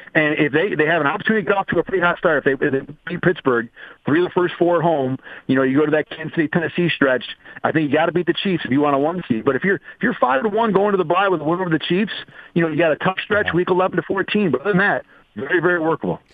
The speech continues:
Speaker 2: Yeah, I'm with you on that. And I think the only other thing I'll say, too, about the schedule that, that maybe I didn't love is I, I didn't love getting basically the two Dolphins games in before Halloween. Um, I,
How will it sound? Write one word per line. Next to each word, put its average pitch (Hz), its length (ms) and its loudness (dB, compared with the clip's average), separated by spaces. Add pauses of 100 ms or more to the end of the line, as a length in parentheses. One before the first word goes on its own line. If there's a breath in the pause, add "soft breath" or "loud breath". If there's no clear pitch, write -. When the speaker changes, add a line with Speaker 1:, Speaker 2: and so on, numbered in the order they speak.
(180 soft breath)
Speaker 2:
Yeah, 117 340 4
I'm 147 100 0
with 156 160 2
you 151 60 4
on 123 60 2
that. 131 80 2
And 123 80 4
I 127 100 4
think 143 160 -4
the 143 80 0
only 143 240 2
other 127 160 0
thing 131 240 -2
I'll 117 100 4
say, 120 300 2
too, 127 280 0
about 110 220 4
the 113 100 -6
schedule 110 440 0
that, 104 220 4
that 110 120 0
maybe 113 240 2
I 110 40 4
didn't 110 200 -2
love 113 300 4
is 110 180 0 (440 loud breath)
I, 156 800 2 (440)
I 165 60 6
didn't 202 200 2
love 151 580 2
getting 151 340 2
basically 147 460 0
the 127 80 0
two 147 200 -2
Dolphins 123 440 2
games 135 360 -2
in 135 220 0
before 127 300 2
Halloween. 120 580 0 (360 loud breath)
Um, 120 500 4
I, 135 240 2